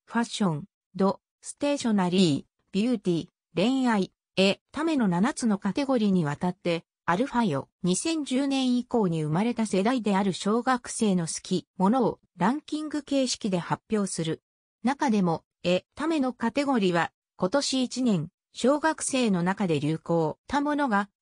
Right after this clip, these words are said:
丸は狩りになるとして、読者だけ、なくその保護者からも注目を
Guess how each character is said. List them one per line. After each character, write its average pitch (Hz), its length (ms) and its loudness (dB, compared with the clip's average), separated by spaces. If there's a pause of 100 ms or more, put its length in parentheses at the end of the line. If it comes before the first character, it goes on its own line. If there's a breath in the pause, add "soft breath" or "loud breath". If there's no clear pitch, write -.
(140)
丸 202 240 0
は 214 120 2
狩 320 240 0
り 311 40 0
に 226 100 2
な 208 140 2
る 190 80 -4
と 202 140 -4
し - 100 -8
て、 170 220 0 (240)
読 262 180 0
者 220 160 -2
だ 170 120 -2
け、 135 220 -8 (140)
な 190 120 -2
く - 100 -10
そ 285 160 -4
の 285 100 0
保 294 200 -2
護 294 120 0
者 254 180 -4
か 202 140 -2
ら 180 120 0
も 156 140 -2
注 226 280 -2
目 269 360 0
を 233 80 2